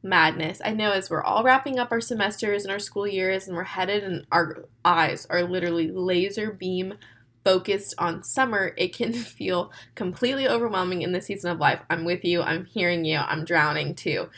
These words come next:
So that is why this week's episode is going to be a short one, because I have an extremely exciting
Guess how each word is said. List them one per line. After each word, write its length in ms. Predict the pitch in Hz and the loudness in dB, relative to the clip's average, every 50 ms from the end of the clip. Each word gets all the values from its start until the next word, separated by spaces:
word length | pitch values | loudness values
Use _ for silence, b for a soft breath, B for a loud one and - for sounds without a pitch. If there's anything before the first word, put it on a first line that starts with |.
| B B B | B B B
So 160 | - - 233 | -2 0 6
that 240 | 208 240 240 226 - | 8 10 10 10 8
is 80 | 240 | 6
why 220 | 240 240 208 196 190 | 6 8 8 8 6
this 260 | - 175 208 220 - | 4 0 -2 -4 -4
week's 200 | 202 185 - - | -8 -8 -6 -4
episode 420 | - 180 - 170 - - 180 175 | -4 -4 -4 -4 -4 -2 -2 0
is 120 | - 185 185 | 0 -2 -4
going 260 | - 180 175 175 185 | -4 -4 -4 -4 -4
to 100 | - 190 | -6 -6
be 180 | 180 185 175 - | -4 -2 -2 -2
a 80 | 196 | -2
short 320 | 208 - - - 262 262 220 | -4 -2 0 0 0 0 0
one, 220 | 196 180 180 202 | 0 -2 0 -2
because 340 | 208 220 - 240 254 254 254 | -6 -6 -2 0 0 2 2
I 140 | - 240 240 | 2 0 0
have 320 | 233 233 226 220 208 208 B B B B B B B - | 0 -2 -2 -2 -2 -4 B B B B B B B -4
an 240 | - 214 220 214 - - | -2 -2 0 -2 -2 -2
extremely 1500 | - 233 226 - - - - - - - - 233 226 220 220 233 240 247 262 277 294 302 320 320 320 320 320 320 - - - | -2 -2 -2 -4 -6 -8 -8 -8 -10 -10 -10 -8 -8 -6 -6 -6 -4 -4 -4 -4 -2 0 2 2 4 4 4 2 0 -2 -4
exciting 1040 | 226 233 - - - - - - 262 233 226 226 226 220 208 202 196 196 190 208 | -6 -6 -6 -8 -12 -8 -2 0 2 2 2 2 2 0 0 0 -2 -4 -6 -8